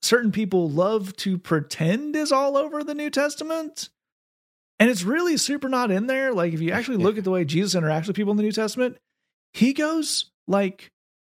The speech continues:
unbelievably easy on people who are definitely doing huge things wrong and, like, breaking <laughs> real rules. And his answer is never, "You don't realize how bad you are."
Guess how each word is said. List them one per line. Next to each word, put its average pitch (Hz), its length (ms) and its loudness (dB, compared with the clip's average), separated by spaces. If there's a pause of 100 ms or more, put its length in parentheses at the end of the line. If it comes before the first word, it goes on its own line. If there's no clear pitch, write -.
(300)
unbelievably 214 1120 2
easy 196 600 0
on 180 240 2
people 214 380 0
who 220 160 0
are 175 400 2
definitely 233 720 0
doing 214 680 2 (480)
huge 214 540 2
things 190 520 2
wrong 202 800 -2 (140)
and, 143 240 0
like, 147 400 0 (540)
breaking 208 560 4
<laughs> - 80 2
real 196 340 4 (140)
rules. 262 480 -4 (420)
And 220 160 4
his 254 180 2
answer 254 380 0
is 208 220 2
never, 226 840 0
"You 175 200 2
don't 160 180 2
realize 151 320 2
how 165 140 0
bad 175 320 -2
you 123 180 -4
are." 113 420 -6